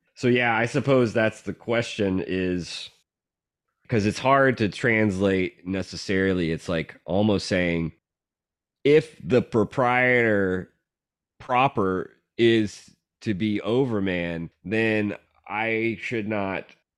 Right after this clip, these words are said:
man, I say I, but man should not necessarily take on the role or the goal of being proprietors of their own values, which means of established values,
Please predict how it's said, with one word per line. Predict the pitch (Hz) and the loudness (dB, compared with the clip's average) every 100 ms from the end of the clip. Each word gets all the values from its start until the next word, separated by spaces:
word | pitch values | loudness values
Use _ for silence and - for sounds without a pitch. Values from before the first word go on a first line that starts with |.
| _ | _
man, | 101 110 123 127 113 104 113 - _ _ _ | 0 2 2 2 2 2 -2 -6 _ _ _
I | 69 | -16
say | - 64 | -10 -8
I, | 69 73 69 | -6 -4 -4
but | - 62 | -6 -2
man | 92 90 87 | -2 0 -2
should | 80 85 | -4 -4
not | 78 82 82 - - | -2 -2 -4 -6 -10
necessarily | 82 78 85 - 87 87 87 87 85 80 - _ _ _ _ _ _ _ _ | -10 -8 -10 -4 -2 0 0 0 -2 -4 -10 _ _ _ _ _ _ _ _
take | - 110 104 | -4 -2 0
on | 101 101 98 90 | 2 2 2 0
the | 92 | -2
role | 90 95 95 92 90 - | 0 2 4 2 0 -2
or | 90 90 | -4 -4
the | 87 | -4
goal | 95 92 92 90 | -2 0 0 -2
of | 80 71 | -4 -4
being | 95 92 | -2 -2
proprietors | 85 98 98 92 92 87 87 78 - | -2 -4 -2 0 0 0 -2 -4 -8
of | 85 87 | -6 -4
their | 85 85 | -2 -2
own | 85 85 | -2 -2
values, | 85 82 82 76 71 | -2 -2 -2 -6 -6
which | 85 87 - | -6 -6 -2
means | 92 90 85 | 0 0 -2
of | 87 | -4
established | 87 98 87 85 85 | -4 -6 -4 -4 -6
values, | 73 76 69 60 50 - | -4 -4 -2 -6 -10 -14